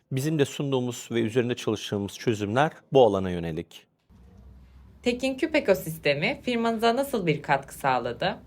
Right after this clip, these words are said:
Speaker 1: Büyük faydaları var. Altyapısı olarak bir kere ilk aklıma gelen internetten toplantı odalarına güvenlikli bir ortam. Bunlar cidden ufak gibi gözüken ama firmanın çok büyük gündemini,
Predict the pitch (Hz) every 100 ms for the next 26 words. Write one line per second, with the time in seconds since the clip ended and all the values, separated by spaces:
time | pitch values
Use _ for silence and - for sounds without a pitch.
0 | - - _ 165 180 180 175 170 170 170
1 | 160 139 143 - - 131 135 156 - -
2 | 139 117 113 - 110 107 - - 120 107
3 | 110 113 - 107 - 107 101 101 98 107
4 | 113 - 123 123 127 117 117 - - 120
5 | 123 - - - 117 110 98 107 98 92
6 | 90 90 104 120 - _ _ 113 113 113
7 | 110 - 110 107 101 - 104 98 - 98
8 | 110 - 117 127 123 120 _ _ _ -
9 | 131 - 117 - 123 127 - 123 113 107
10 | 104 - - 135 143 - 117 117 120 120
11 | - - 131 123 120 117 139 - 117 104
12 | 113 113 107 95 92